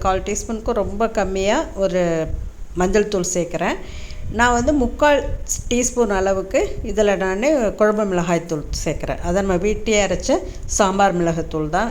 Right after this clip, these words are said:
இதுல நான் பயன்படுத்துறேன். அது உங்க காரத்துக்கு தகுந்த மாதிரி நீங்க இதை கூட்டியோ குறைச்சியோ நீங்க சேர்த்துக்கலாம். அப்புறம் தேவையான அளவு உப்பு இந்த தண்ணியிலே சேர்த்துடுறேன். நல்லா கொதிச்சதும் கட் பண்ணி வச்சிருக்கிற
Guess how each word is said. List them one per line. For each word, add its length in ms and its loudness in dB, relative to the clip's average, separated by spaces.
இதுல 280 2
நான் 180 -4
பயன்படுத்துறேன். 640 -2
அது 100 6
உங்க 200 2
காரத்துக்கு 480 4
தகுந்த 260 2
மாதிரி 180 4
நீங்க 200 4
இதை 160 2
கூட்டியோ 320 0
குறைச்சியோ 460 -2
நீங்க 260 0
சேர்த்துக்கலாம். 540 -2
அப்புறம் 340 0
தேவையான 460 4
அளவு 260 0
உப்பு 280 0
இந்த 240 -2
தண்ணியிலே 420 0
சேர்த்துடுறேன். 540 -4
நல்லா 300 4
கொதிச்சதும் 720 2
கட் 220 2
பண்ணி 220 2
வச்சிருக்கிற 520 0